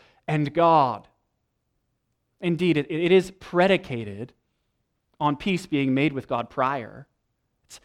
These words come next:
it's predicated on sin being atoned for so that sinful man can enter into the presence of holy God. But it's all about celebrating the peace that God has created between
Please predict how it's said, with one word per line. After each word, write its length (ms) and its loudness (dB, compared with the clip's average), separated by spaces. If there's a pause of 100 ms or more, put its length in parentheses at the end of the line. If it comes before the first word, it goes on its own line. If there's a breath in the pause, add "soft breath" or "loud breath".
it's 120 -12
predicated 800 -2
on 340 -4 (200 soft breath)
sin 540 2
being 340 0 (180 soft breath)
atoned 600 0
for 500 -4 (1400)
so 200 0
that 180 -2 (120)
sinful 440 0
man 340 2
can 160 -6
enter 320 -6
into 140 -4
the 80 -6
presence 420 -4
of 80 -10
holy 240 -6
God. 400 -10 (1600)
But 120 0
it's 180 0 (100)
all 320 4
about 440 -6 (800)
celebrating 880 -2 (840)
the 80 -18
peace 500 -4
that 120 -14
God 200 -2
has 100 -6
created 480 -6
between 420 -6